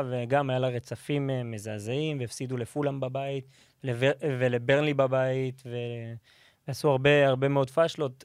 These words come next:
דווקא ב-, במאני טיים של המאני טיים, בחודשים מרץ-אפריל, פתאום התחילו לחבר רצף ר-, ניצחונות. ויכול להיות שזה באמת ה-,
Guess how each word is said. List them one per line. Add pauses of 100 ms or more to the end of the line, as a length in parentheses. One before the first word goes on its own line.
דווקא
ב-,
במאני
טיים
של
המאני
טיים,
בחודשים
מרץ-אפריל, (480)
פתאום
התחילו
לחבר
רצף
ר-, (120)
ניצחונות. (560)
ויכול
להיות
שזה
באמת
ה-,